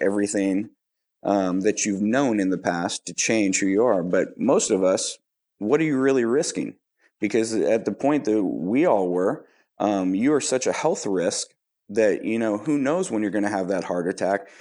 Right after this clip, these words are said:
Who knows when you're gonna have that stroke? Who knows what's go-, what's coming down the road? Because most of us are so morbid, we're so morbidly obese that we're just, uh, we have nothing to lose by changing.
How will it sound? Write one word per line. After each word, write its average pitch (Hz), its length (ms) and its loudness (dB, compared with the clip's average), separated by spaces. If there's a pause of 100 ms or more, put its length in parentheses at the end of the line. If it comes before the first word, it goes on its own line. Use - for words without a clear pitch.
(160)
Who 127 120 0
knows 139 340 2
when 107 180 0
you're 95 80 0
gonna 92 240 0
have 92 300 -2
that 90 200 0
stroke? 92 440 0
Who 120 120 0
knows 127 340 2
what's 107 420 0
go-, 101 300 -2
what's 104 280 0
coming 110 340 0
down 101 160 2
the 95 80 0
road? 120 320 2
Because 104 340 -2 (320)
most 127 280 0
of 104 100 2
us 117 260 2
are 98 380 2
so 117 220 0
morbid, 110 480 2
we're 104 220 2
so 110 180 -2
morbidly 107 540 2
obese 123 600 0 (400)
that 104 200 2
we're 123 220 0
just, 110 400 -2
uh, 98 420 0 (200)
we 95 420 0
have 135 140 4
nothing 110 260 0
to 107 60 2
lose 151 300 0
by 82 180 -2
changing. - 540 -4